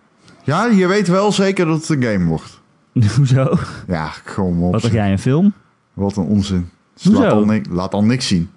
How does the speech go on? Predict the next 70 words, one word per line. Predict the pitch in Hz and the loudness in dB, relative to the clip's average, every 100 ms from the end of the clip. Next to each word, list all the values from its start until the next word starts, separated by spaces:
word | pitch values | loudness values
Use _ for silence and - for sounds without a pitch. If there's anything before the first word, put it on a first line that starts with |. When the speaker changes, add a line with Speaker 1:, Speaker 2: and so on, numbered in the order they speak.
| _ - | _ -6
Speaker 1:
Ja, | 98 85 _ _ - | -6 -6 _ _ -16
de-, | 95 104 101 | -6 -4 -2
toch? | 175 - | -4 -2
Dit | 104 | -4
sloeg | - 123 | -2 -2
echt | 127 127 | -2 -2
helemaal | 143 165 214 | 0 0 0
nergens | 226 117 104 | 0 -2 -2
op. | 95 | -6
Dit | - | -2
Speaker 2:
Nee, | 110 | 0
Speaker 1:
was | 95 95 | 2 2
Speaker 2:
we | |
hebben | 110 143 | 4 2
Speaker 1:
echt | - | -2
Speaker 2:
niet, | - | -12
we | - | -4
hebben | 113 127 | 0 2
niet | 190 - | 0 -2
echt | 165 - | -6 -2
gameplay | 123 139 92 87 | -2 0 0 -2
gezien. | 95 90 87 | -4 -2 0
Of | 87 | 0
ja, | 92 | -2
hele | 101 120 | 0 -2
korte | - 117 120 | -2 -4 -2
Speaker 1:
Wat? | 120 | -2
Speaker 2:
stukjes | 113 - 104 | -2 -2 0
Speaker 1:
We | |
Speaker 2:
zo | 104 | 0
Speaker 1:
hebben | 98 98 | 2 2
niet | 156 | 2
Speaker 2:
tussendoor. | - 95 - | 0 -2 -2
Speaker 1:
echt | - | -4
gameplay | 117 151 113 101 | -4 -2 -2 -2
gezien. | 87 101 | -2 -4
We | 120 | -2
hebben | 101 98 | -2 -2
geen | 95 82 | -4 -4
gameplay | 78 - 69 | -6 -8 -14
gezien. | - 131 | -10 -4
Speaker 2:
Nou, | 160 254 196 | 0 2 2
er | |
zaten | 147 147 139 | 0 -2 -4
van, | 143 135 | -2 -2
volgens | 151 160 | -2 0
mij | 160 208 | 2 2
van | 208 | 0
die | 196 | -2
korte | - 156 165 | 0 -2 0
Speaker 1:
Nope. | |
Speaker 2:
dingetjes | 156 127 117 | -2 0 0
Speaker 1:
We | 107 | -2
hebben | 92 | -2
geen, | 92 | -4
Speaker 2:
tussendoor. | 90 113 123 | -2 0 0
Speaker 1:
nope, | 131 | -4
we | - | -8
hebben | 95 92 | -8 -6
geen | 95 | -6
gameplay | 92 87 90 | -6 -10 -12
gezien. | 87 92 _ _ _ _ _ _ | -14 -18 _ _ _ _ _ _
Speaker 2:
Nee? | - 127 247 - _ _ _ | -4 -2 -2 -8 _ _ _
Speaker 1:
Nou | 98 87 | -6 -4
ja, | 90 | -4
in | |
ieder | 87 101 | 0 0
geval | 104 | 2
niet | 110 127 | 0 2
in-game. | 104 110 101 | 0 0 -2